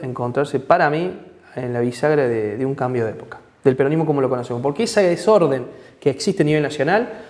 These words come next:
se está replicando en la provincia de Buenos Aires principalmente, donde está el bastión de ellos, y en los municipios, donde históricamente un intendente era el candidato natural y hoy tenemos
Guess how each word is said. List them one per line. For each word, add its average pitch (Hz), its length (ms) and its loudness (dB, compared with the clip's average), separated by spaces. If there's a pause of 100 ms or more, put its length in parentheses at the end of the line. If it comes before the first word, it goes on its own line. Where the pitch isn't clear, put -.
(100)
se 127 80 -2
está 185 180 6
replicando 170 580 2
en 165 60 0
la 139 80 0
provincia 147 280 0
de 147 60 4
Buenos 127 240 -2
Aires 165 160 2
principalmente, 143 560 -2
donde 127 140 0
está 131 140 -2
el 123 80 2
bastión - 340 -2
de 160 80 2
ellos, 190 260 0
y 170 100 2
en 160 260 4
los 180 160 4
municipios, 156 540 -2 (580)
donde 131 160 0
históricamente 160 540 4
un 160 80 2
intendente 151 560 2
era 147 100 6
el 135 120 0
candidato 139 380 2
natural 151 540 2
y 147 60 4
hoy 156 240 2 (240)
tenemos 139 480 0